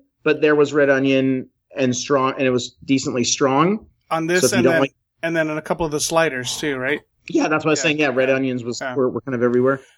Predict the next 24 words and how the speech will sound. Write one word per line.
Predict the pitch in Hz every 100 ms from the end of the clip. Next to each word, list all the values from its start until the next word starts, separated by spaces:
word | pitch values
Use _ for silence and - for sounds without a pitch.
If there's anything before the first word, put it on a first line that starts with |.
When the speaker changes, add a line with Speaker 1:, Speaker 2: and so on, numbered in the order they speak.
| _ -
Speaker 1:
Um, | 151 151
I |
thought | 180 185
the |
slaw | - 180 165
was | 170 170
crunchy | - 175 170 185 185
and | 156
had | 151 143
good | 127
flavor | - 180 180 170
and | 156 147
added | 151 160 165
to | - 170
it. | 165 165 - _ _ _ _ _
My, | 143 147 143 - -
I | 165 190
liked | 160 165 165 196
it. | 180 - _ _ _ _ _ _ _ _ _ _ _ -
Again, | 151 147 143 156 151 156
pork | 151 151 -
bellies | 147 139 139
everywhere | 127 131 123 127 127
now. | 123 120 127